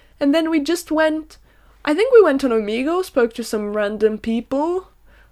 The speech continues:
met a guy who was really into metal music or something.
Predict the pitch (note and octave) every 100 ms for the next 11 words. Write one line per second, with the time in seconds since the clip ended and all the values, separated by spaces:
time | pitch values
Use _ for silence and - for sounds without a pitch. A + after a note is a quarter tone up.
0 | - A3+ A#3+ C#4+ B3+ B3 C4 C#4+ C#4+ -
1 | B3+ A3 B3 D#4+ D#4 D4+ B3+ A3 G#3+ A#3
2 | - D4 D4+ C#4+ C#4+ C#4+ D#4+ E4+ - D#4
3 | D#4+ - - C#4 D#4+ - F#4+ G#4+ A4